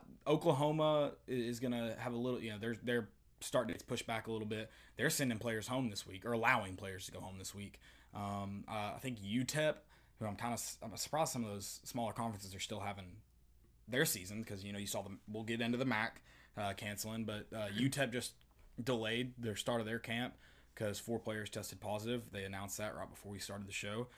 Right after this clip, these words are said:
Speaker 1: It's, um, it's gonna be interesting. It's time to make decisions.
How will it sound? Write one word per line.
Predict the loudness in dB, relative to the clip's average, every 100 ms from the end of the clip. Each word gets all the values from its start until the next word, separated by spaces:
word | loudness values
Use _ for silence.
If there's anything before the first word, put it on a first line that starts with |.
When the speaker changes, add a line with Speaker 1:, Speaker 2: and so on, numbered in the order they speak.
| -20 -20 -6
Speaker 1:
It's, | -2 2 4
um, | 8 8 6 4 -4 -14 -12 -4
it's | 0 0 4
gonna | 4
be | 6
interesting. | 4 4 2 2
It's | 2
time | 4 6
to | 6
make | 2 0
decisions. | 0 2 2 2 0